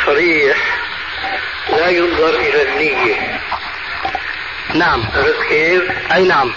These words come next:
Speaker 1: لما واحد بيقول لمرته: "أنت طالق"، هو لا ينظر للنية،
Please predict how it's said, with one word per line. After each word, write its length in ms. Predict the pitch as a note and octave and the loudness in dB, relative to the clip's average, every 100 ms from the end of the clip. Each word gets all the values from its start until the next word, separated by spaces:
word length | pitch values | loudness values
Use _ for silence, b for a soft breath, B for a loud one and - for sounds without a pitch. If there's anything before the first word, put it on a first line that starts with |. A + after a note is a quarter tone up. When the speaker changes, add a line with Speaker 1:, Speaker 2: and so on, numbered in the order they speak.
| - | -6
Speaker 1:
لما 220 | - C#3 D3 | -2 0 2
واحد 320 | E3 E3 D#3 | 2 2 0
بيقول 320 | C#3+ E3 D3+ | 2 2 2
لمرته: 480 | D3+ E3+ C#3+ D#3+ D3+ | 2 2 2 2 2
"أنت 120 | C3 - - D#3+ | 2 0 2 0
طالق"، 500 | D#3+ C#3 B2+ B2+ D3 - - - B B B B B B - | 2 2 2 2 0 -4 -8 -8 B B B B B B -4
هو 240 | E3+ E3+ | 2 2
لا 200 | E3 E3+ | 2 2
ينظر 300 | G3 F3 E3+ | 2 2 2
للنية، 680 | D#3+ D#3 D3+ D#3 D#3 F#2+ - | 2 2 2 0 0 0 -2